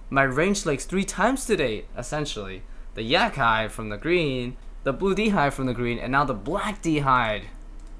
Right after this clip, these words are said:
from the blue. That is so nice, man. Well, that was so worth the effort, guys. Good thing I chose, you know, just to grind out the blue D High, 'cause this worked out amazingly. Magic Short Bolt is really nice too, and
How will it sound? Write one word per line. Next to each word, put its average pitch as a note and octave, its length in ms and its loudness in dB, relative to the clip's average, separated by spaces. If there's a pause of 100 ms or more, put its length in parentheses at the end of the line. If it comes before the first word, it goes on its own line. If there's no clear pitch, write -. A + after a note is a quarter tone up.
(180)
from A#2+ 360 0
the G2+ 80 -4
blue. A2 560 -4 (260)
That D3 200 2
is C#3 120 0
so E3 560 2
nice, A#2 400 -4
man. G2+ 260 -6
Well, D3 320 6 (920)
that C3+ 120 6
was D#3 180 4
so D3+ 220 4
worth C3+ 220 2
the A#2+ 120 -2
effort, A2 280 -4
guys. F#2 440 -8 (760)
Good E3 160 0
thing D3 180 4
I C3 80 4
chose, B2+ 460 -2
you A#2 80 -4
know, G2+ 120 -6
just G#2+ 280 -6
to A2 60 -4
grind G#2+ 280 -2
out G2+ 120 -2
the G#2 60 -6
blue G2+ 220 -8
D G2+ 80 -8
High, G2 160 -6
'cause - 400 -12
this A2+ 180 -6
worked G#2+ 260 -6
out F#2+ 180 -4 (260)
amazingly. G#2+ 800 -4 (560)
Magic D#3+ 260 2
Short D3+ 180 2
Bolt B2+ 140 -2
is A#2 60 -6
really A2 180 -2
nice G2 240 -6
too, F#2 260 -8
and F2+ 200 -10